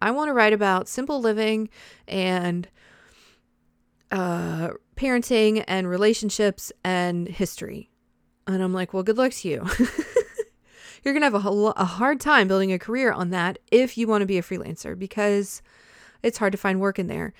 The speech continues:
in those genres. And so then they're like, "Well, I don't know if I wanna write about that." Or they will say, "Okay, tell me what to write about." And the response to that, either it's, "Well, this is what I wanna write about, and I don't wanna be bored."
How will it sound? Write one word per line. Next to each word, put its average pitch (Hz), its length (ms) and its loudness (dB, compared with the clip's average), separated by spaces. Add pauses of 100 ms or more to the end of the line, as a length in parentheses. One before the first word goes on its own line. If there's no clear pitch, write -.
(260)
in 196 140 2
those 185 400 2
genres. 180 520 -2
And 190 140 -6
so 196 160 2
then 208 180 2
they're 196 200 2
like, 175 240 -2
"Well, 175 140 -2
I 165 180 -2
don't 160 120 -4
know 170 120 -4
if 165 120 -8
I 165 60 -4
wanna 160 160 -8
write 185 160 0
about 180 220 -2
that." 143 260 -8
Or 294 220 4
they 214 120 8
will 202 100 4
say, 196 260 0
"Okay, 196 320 0
tell 175 160 -4
me 175 100 -2
what 165 160 -4
to 160 80 -12
write 185 200 0
about." - 360 -10 (720)
And 190 300 -2
the 185 80 -2
response 220 760 -2 (100)
to 208 80 -4
that, 185 480 -2 (520)
either 190 320 4
it's, - 320 -2
"Well, 165 280 0
this 165 200 -4
is 170 120 -8
what 165 120 -6
I 156 60 -4
wanna 139 240 -10
write 180 200 2
about, 165 480 -8 (360)
and 180 100 -2
I 175 60 2
don't 180 160 0
wanna 165 180 -4
be 165 140 -8
bored." 175 560 0